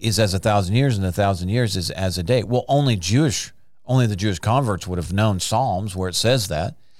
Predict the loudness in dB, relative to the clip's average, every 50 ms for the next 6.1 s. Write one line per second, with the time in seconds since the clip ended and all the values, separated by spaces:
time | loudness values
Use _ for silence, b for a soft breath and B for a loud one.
0 | b b b -2 2 2 4 4 2 2 0 0 0 2 2 2 2 2 2 2
1 | 2 2 2 0 0 0 0 0 2 2 2 4 4 2 2 -2 -2 -2 0 2
2 | 2 2 2 0 0 0 0 2 2 0 0 0 0 -2 -2 -2 -4 -4 -4 -4
3 | -6 -8 -14 -16 -6 -2 0 0 0 0 0 2 2 4 4 2 0 -2 -6 -10
4 | -10 -10 -16 -20 -20 -20 -20 -20 -20 -20 -20 -20 -8 -2 2 4 4 4 4 2
5 | 0 0 -2 -2 -4 -8 -12 -18 -20 -20 -20 -20 -20 -10 -2 0 2 4 4 2
6 | 2 -2